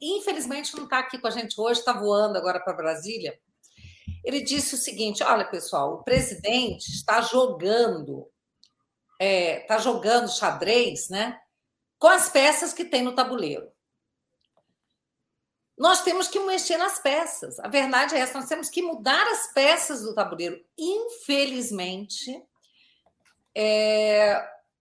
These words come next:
o nosso sistema, né, a, a con-, o sistema nosso, é, presidencialista, ele é um sistema dentro de uma Constituição que foi feita para o parlamentarismo e depois se colocou ali um presidente.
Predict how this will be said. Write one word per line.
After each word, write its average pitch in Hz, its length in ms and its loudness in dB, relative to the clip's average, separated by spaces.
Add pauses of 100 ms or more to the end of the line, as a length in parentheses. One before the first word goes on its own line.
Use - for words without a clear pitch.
(180)
o 269 100 -6
nosso 330 320 4
sistema, 285 880 2 (260)
né, 254 200 0
a, 190 460 -2
a 202 40 -2
con-, 277 320 -2
o 247 240 -2
sistema 285 540 -2
nosso, 247 520 -2
é, 170 220 -2
presidencialista, 190 1600 -4 (920)
ele 302 320 0
é 269 220 4
um 285 100 -2
sistema 277 640 -2 (160)
dentro 330 260 0
de - 40 -2
uma 320 180 0
Constituição 277 760 0
que - 160 -12
foi 311 180 2
feita 349 600 0 (220)
para 294 180 6
o 294 80 -6
parlamentarismo 285 920 -2 (160)
e 415 80 -2
depois 370 340 0
se 370 140 -4
colocou 330 420 0
ali 262 500 -2
um 285 140 -12
presidente. 233 640 -4